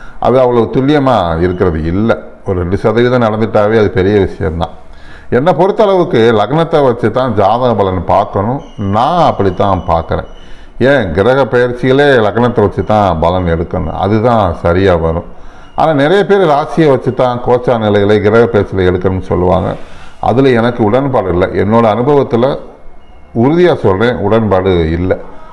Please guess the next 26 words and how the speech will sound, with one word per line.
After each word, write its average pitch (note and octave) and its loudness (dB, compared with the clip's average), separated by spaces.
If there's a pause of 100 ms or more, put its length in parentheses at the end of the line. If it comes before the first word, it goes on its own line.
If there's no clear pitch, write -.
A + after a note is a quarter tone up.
(120)
சரி, F#3 2
விஷயத்துக்கு C3 0
வருவோம். G2+ 0 (220)
பத்து C3 0
பொருத்தங்கிறது E3+ 0
சந்திரன், C#3 0
அது A#2+ 2
நின்ற B2 0
நட்சத்திரம், G#2+ 0
அதை G#2 2
வச்சு A#2+ 0
தான் A#2+ -2
பார்க்கணும்னு F#2 0
சொல்லுவோம். E2 -6
அது G#2+ 0
முதல் A#2 2
படி. F2 -2 (600)
அதுக்கு C#3 0
பின்னாடி F3 2
முப்பது C3+ 0
படி B2+ 0
இருக்கு. G2 0
அது A2 2
என்னன்னா, B2+ 2
ஒன்பது C#3+ 0
கிரகங்கள், B2 2